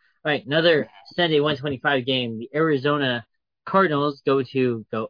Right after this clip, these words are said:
up the, I think, what is that, the ninety-three to take on the Las Vegas Raiders.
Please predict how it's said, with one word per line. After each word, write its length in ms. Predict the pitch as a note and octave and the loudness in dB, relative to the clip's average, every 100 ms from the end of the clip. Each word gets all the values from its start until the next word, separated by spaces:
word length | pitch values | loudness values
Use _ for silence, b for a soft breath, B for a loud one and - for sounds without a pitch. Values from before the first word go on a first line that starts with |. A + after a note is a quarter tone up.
| - | -2
up 200 | C#3+ D3 - | -2 -2 -2
the, 320 | C3+ C3 B2+ | -2 0 -2
I 60 | A#2+ - _ _ _ - | -4 -12 _ _ _ -16
think, 160 | D3+ | -4
what 80 | D3 | -2
is 80 | A#2 | -2
that, 140 | G#2+ | -4
the 100 | A2+ | -6
ninety-three 800 | A2+ C3+ D#3 C3+ - B2 D3 F3+ | -4 -2 -2 -6 -10 -6 -4 -4
to 80 | D#3 | -6
take 240 | C3 D#3 D3 | -6 -6 -2
on 320 | C#3+ C#3 C3 | 0 0 -2
the 320 | B2+ A#2 A2 - _ _ _ | -2 0 -2 -6 _ _ _
Las 260 | A#2+ C3+ D#3 - | 0 0 0 -6
Vegas 580 | C3 A#2 C#3+ D3+ C#3 B2 C3 | -6 -2 0 0 0 -2 -4
Raiders. 880 | A#2 A#2+ C#3+ D3+ B2+ B2+ C#3+ - | -4 0 2 2 2 0 -2 -8